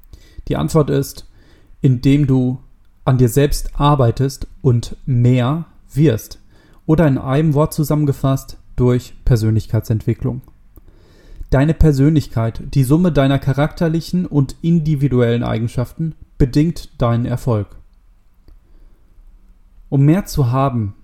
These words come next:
musst du mehr sein. Du wirst deine Persönlichkeit nicht übertreffen. Sie ist der Deckel deiner Lebenserfahrung. Du kannst mehr haben, als du heute hast,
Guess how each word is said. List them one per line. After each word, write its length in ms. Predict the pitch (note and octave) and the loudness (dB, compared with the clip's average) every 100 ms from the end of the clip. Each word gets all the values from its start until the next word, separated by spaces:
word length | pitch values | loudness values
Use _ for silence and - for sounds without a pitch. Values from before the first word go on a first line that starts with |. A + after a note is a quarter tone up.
| _ | _
musst 280 | C3 C3 - | -4 -4 -2
du 60 | A#2+ | 0
mehr 220 | A2+ A2+ | 2 2
sein. 380 | B2+ C3 G#2 - - _ _ _ _ _ - - | 2 2 -2 -8 -20 _ _ _ _ _ -8 -4
Du 140 | B2 | 2
wirst 260 | G3 - C#3+ | 2 4 0
deine 160 | C#3 | 2
Persönlichkeit 920 | - C3 A#2 D3+ F3+ - C#3+ C3+ - - | 2 2 2 0 -2 -4 -6 -6 -8 -2
nicht 300 | D3 D3+ D#3 | 0 0 -2
übertreffen. 600 | B2+ C3 B2+ A#2 A#2+ - - - - - | -4 -2 -2 -4 -6 -12 -18 -20 -16 -6
Sie 200 | B2+ D3+ | -2 -2
ist 160 | - | 0
der 100 | C#3 | -2
Deckel 420 | A#2 A2 E3 F#3+ F3 | 0 0 0 0 0
deiner 320 | B2+ B2+ C3+ | 0 2 0
Lebenserfahrung. 920 | A#2+ A2+ G#2+ A2 - G#2+ G#2 G#2 G#2 - _ _ _ _ _ _ _ _ _ _ - - - - - - _ - - - | -2 -4 -4 -6 -4 -4 -4 -6 -8 -14 _ _ _ _ _ _ _ _ _ _ -20 -20 -20 -20 -20 -20 _ -20 -20 -12
Du 80 | C#3+ | -6
kannst 320 | F#3 - - | -4 -6 -6
mehr 340 | D#3 D#3 D3 | 0 2 2
haben, 380 | D3+ F3 B2+ A2+ | 0 0 -2 -2
als 260 | B2 A#2+ - | -4 -2 0
du 140 | A2 | 2
heute 280 | C3 C#3 B2 | 2 0 0
hast, 340 | D#3 - - | -2 -6 -16